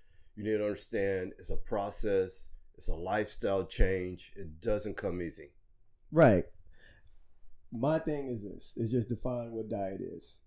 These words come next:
Speaker 2: Because,
Speaker 1: Mm-hmm.
Speaker 2: like I said, to me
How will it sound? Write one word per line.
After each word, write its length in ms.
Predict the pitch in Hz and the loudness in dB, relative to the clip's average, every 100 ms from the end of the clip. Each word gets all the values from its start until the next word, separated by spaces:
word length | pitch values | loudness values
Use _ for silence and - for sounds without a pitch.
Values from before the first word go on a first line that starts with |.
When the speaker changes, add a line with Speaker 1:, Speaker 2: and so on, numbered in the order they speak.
| - | 0
Speaker 2:
Because, 460 | 117 120 113 110 | 6 8 8 8
Speaker 1:
Mm-hmm. 760 | 101 - - - - - - - | 4 -2 -10 -20 -20 -20 -4 6
Speaker 2:
like 120 | 139 120 | 8 8
I 40 | |
said, 280 | 123 131 110 | 6 6 6
to 80 | 120 | 2
me 440 | 147 160 156 156 | 2 2 0 -6